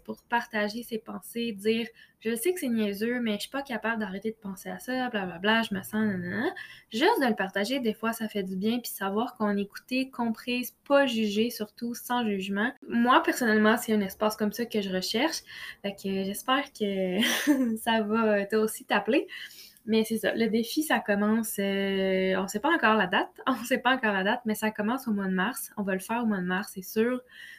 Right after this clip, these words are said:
Vers la fin mars, je te tiens au courant dans les prochains épisodes. Mais si ça t'intéresse déjà, je vais mettre un lien, tu peux t'inscrire. Puis à travers ce lien-là, tu vas recevoir des courriels qui vont vraiment t'informer plus, euh, en détail, dont la date, mais aussi, euh, tout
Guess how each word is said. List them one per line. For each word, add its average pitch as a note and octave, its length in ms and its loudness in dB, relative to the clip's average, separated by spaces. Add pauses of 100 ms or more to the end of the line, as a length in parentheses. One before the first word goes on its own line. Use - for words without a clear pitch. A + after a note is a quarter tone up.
(140)
Vers A3+ 140 6
la C4 120 6
fin G#3 200 -2
mars, G3 320 -2
je G#3 60 -2
te G3+ 60 -4
tiens C4 160 -2
au B3+ 60 0
courant G#3 420 0
dans G#3 100 0
les G#3+ 100 2
prochains G#3+ 360 0
épisodes. A3+ 540 0
Mais B3 360 2
si - 280 -4
ça A#3 200 -4
t'intéresse G3+ 500 -2
déjà, F#3+ 240 2 (420)
je G#3+ 100 2
vais G#3 60 6
mettre A#3+ 240 2
un A3+ 80 6
lien, G#3 340 2
tu - 140 -12
peux B3+ 120 -2
t'inscrire. B3 580 -2
Puis - 160 -20
à - 100 -2
travers B3 380 2
ce A3+ 100 -4
lien-là, G#3 500 0 (300)
tu - 80 -2
vas A3 40 6
recevoir G#3+ 360 0
des B3+ 140 2
courriels A3 720 2
qui - 120 -12
vont G3 140 -2
vraiment G3+ 300 0
t'informer G#3+ 580 -2
plus, - 560 -4 (440)
euh, F#3+ 520 0
en G3+ 80 0
détail, G#3+ 560 4
dont F#3+ 160 2
la E3+ 140 0
date, C4+ 420 0
mais A#3 160 4
aussi, B3+ 480 6
euh, A3+ 180 6
tout D4 80 0